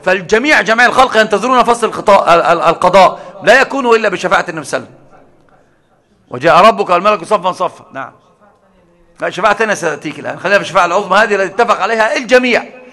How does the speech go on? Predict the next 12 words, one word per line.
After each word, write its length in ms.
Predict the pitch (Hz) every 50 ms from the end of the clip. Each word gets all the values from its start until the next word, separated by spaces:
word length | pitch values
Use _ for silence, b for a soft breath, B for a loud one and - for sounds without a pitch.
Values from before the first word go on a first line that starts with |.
| B B B B B
قد 120 | 160 175
اتفقوا 480 | 170 160 - 220 208 208 185 151 165 143
عليه، 280 | 135 143 135 127 - - B B B B B B
وهذه 260 | 143 180 202 208 196
شفاعة 360 | - 180 170 240 240 220 196
خاصة 480 | - - 226 269 285 247 - - 220 196
برسول 400 | 180 180 170 165 - 202 180 170
الله 140 | 165 180
صلى 120 | - 143 127
الله 100 | - 135
عليه 100 | 120 123
وسلم، 160 | - - b